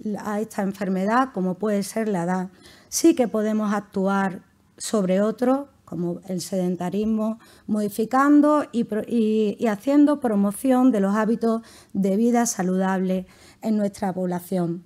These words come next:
Me gustaría agradecer a Su Majestad el apoyo continuado a la investigación de la enfermedad de Alzheimer y muy especialmente su participación en este tipo de eventos científicos,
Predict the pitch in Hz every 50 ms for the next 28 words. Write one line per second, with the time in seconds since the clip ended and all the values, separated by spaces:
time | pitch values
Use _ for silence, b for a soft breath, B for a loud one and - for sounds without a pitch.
0 | _ b b b b b b b b b b b b b - 247 262 240 233 240
1 | 233 - 240 226 233 285 294 277 240 226 220 214 208 202 202 202 - - 233 226
2 | 233 220 214 208 208 202 202 - 208 190 196 196 190 185 185 - - - 254 262
3 | 269 277 277 269 - - 208 214 202 196 196 196 - 277 277 269 233 202 196 185
4 | 175 180 B B B B B B - 226 208 - - 208 208 214 220 240 254 269
5 | 285 294 294 294 285 - - 208 202 196 202 190 190 196 - - 196 190 180 -
6 | - - 262 254 247 240 233 202 196 196 190 190 175 - 208 185 196 202 202 185
7 | 214 220 220 214 185 190 185 190 185 - - 226 214 220 226 214 214 226 220 -
8 | b b b b b b b b b - 254 254 254 285 330 320 285 233 202 -
9 | - 208 202 - - 233 220 214 208 214 208 214 214 190 208 208 202 - 220 -
10 | 202 196 196 - 208 202 - 226 190 - 196 196 - - 294 294 294 294 262 214
11 | 202 202 214 208 - - 196 - 220 220 214 - - 202 196 185 b b b b
12 | b b b 208 196 208 208 208 214 220 226 233 - 220 208 202 - 220 196 185
13 | 190 190 190 180 170 - 190 175 - - 170 170